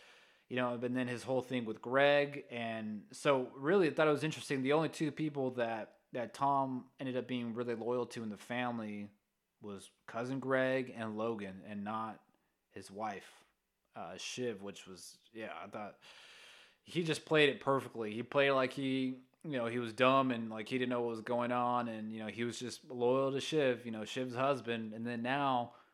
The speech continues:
he comes out on top and, you know, tells Logan what's going on. And, you know, then I also think about that scene when, you know, he's meeting with Kendall and, and Kendall's trying to bring in Tom, and then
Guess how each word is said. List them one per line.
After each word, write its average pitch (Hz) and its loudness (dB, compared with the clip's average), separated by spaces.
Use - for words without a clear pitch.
he - -6
comes 147 2
out 131 6
on 127 2
top 120 0
and, 104 -6
you 107 -8
know, 101 -8
tells 123 0
Logan 117 -2
what's 110 -6
going 117 -4
on. 117 -2
And, 92 -12
you 123 -6
know, 127 -2
then 147 2
I 147 8
also 143 8
think 135 2
about 123 4
that 113 0
scene 143 -4
when, 117 -2
you 123 -6
know, 123 0
he's 127 -2
meeting 139 0
with 123 0
Kendall 147 2
and, 107 -4
and 110 -12
Kendall's 135 0
trying 135 2
to 120 2
bring 120 0
in 117 -4
Tom, 127 2
and 117 -4
then 110 -2